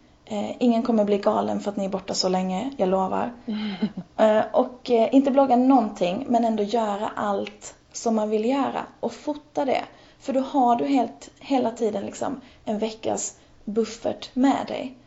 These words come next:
Speaker 1: Du kanske inte fotar varje dag. Du kanske inte kommer vilja blogga varje dag i framtiden.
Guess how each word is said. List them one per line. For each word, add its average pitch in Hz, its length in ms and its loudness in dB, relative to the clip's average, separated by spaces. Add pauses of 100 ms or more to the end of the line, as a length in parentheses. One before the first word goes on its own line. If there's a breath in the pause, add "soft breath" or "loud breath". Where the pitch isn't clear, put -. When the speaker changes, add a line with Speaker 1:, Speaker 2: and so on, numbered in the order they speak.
(220 soft breath)
Speaker 1:
Du 254 100 -8
kanske 254 240 0
inte - 120 -10
fotar 208 420 -6
varje 202 340 -4
dag. - 260 -4
Du - 60 -10
kanske 202 260 -6
inte 240 120 -2
kommer 240 220 0
vilja 208 220 0
blogga 233 500 0
varje 269 280 -4
dag - 220 -4
i 226 60 -6
framtiden. 277 720 -2